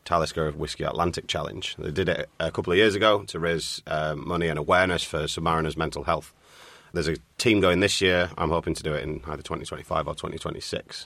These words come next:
So the appreciation of the effect of being away on people's mental health is growing, as it is in normal society, I suppose. Uh, and I don't think we truly appreciated what it does to people previously,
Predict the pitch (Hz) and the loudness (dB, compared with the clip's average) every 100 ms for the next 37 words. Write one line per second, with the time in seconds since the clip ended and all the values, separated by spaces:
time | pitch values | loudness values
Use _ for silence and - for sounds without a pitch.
0 | - - 73 73 69 - 92 95 - 117 | -14 -8 -4 -4 -6 2 4 6 6 6
1 | 113 107 101 95 90 82 76 82 78 - | 6 6 6 6 2 0 2 0 2 4
2 | 92 - - 80 71 - - 92 87 82 | 4 2 -8 -8 -8 -6 2 4 4 4
3 | 80 82 71 71 85 87 - - 82 82 | 4 4 2 0 -2 -4 -10 -2 2 2
4 | 92 90 87 80 69 78 82 76 - - | 4 2 2 0 0 2 2 2 -2 -2
5 | 110 87 113 110 113 123 120 113 123 104 | 0 4 8 10 10 6 6 6 6 6
6 | 90 82 82 78 - - 85 69 60 - | 6 6 2 2 -2 0 0 0 -6 -12
7 | - - - _ - - - - 76 - | -14 -16 -18 _ -20 -20 -12 -2 0 2
8 | 80 85 98 - - 87 76 - 80 78 | 2 4 4 0 2 2 2 -2 -2 -2
9 | 85 85 - 92 82 78 76 87 76 80 | -6 -10 -4 0 2 0 -2 -4 -2 -2
10 | 65 78 76 80 78 - 78 76 78 - | -4 -4 -6 -6 -6 -6 -8 -8 -4 0
11 | 92 78 - 73 | 0 0 -6 -8